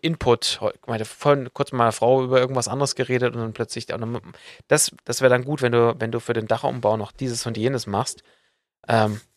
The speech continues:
und dann so, das ist ein perfektes Thema für ein Video. Ja,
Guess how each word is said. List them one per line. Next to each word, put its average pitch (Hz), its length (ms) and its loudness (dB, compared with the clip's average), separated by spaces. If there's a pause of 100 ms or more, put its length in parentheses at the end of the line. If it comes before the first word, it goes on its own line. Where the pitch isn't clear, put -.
(120)
und - 100 -10
dann 98 140 -6
so, 104 100 -8 (1400)
das - 160 -6
ist 120 200 -2
ein - 40 -20
perfektes - 440 -6
Thema 101 220 0
für - 100 -10
ein 90 120 -14
Video. 135 320 -6 (400)
Ja, 202 120 -8